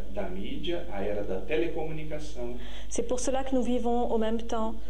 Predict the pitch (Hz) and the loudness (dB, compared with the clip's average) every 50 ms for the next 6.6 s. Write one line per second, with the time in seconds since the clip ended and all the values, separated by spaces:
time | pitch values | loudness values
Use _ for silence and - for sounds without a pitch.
0 | - - - - - 214 220 226 233 240 233 247 247 240 233 233 220 220 214 220 | 0 0 0 0 0 0 0 2 2 0 0 0 0 0 0 0 0 0 0 0
1 | 220 226 233 233 233 208 220 220 214 208 202 196 185 175 180 214 208 208 208 202 | 0 2 2 0 0 2 2 2 2 2 2 0 0 0 0 0 2 2 2 0
2 | 190 202 233 240 269 294 277 214 208 202 196 196 - 226 214 214 - 226 220 226 | 0 0 0 0 2 0 0 0 0 0 0 0 0 0 0 0 0 0 0 0
3 | 226 - 247 226 226 220 220 220 220 226 220 - - - 226 208 226 254 - - | 0 0 0 0 0 0 0 0 0 -2 0 0 0 0 0 0 0 0 0 0
4 | - 127 135 135 127 131 131 131 131 127 127 120 113 113 113 113 113 113 117 113 | 0 0 0 0 0 0 0 0 0 0 0 0 0 0 0 0 0 0 0 0
5 | 113 110 - - - - - 113 110 113 113 113 113 113 123 120 113 - - - | 0 0 0 0 0 0 0 0 0 0 0 0 0 0 0 0 0 0 0 0
6 | - - - 107 101 101 98 98 98 98 98 | 0 0 0 0 0 0 0 0 0 0 0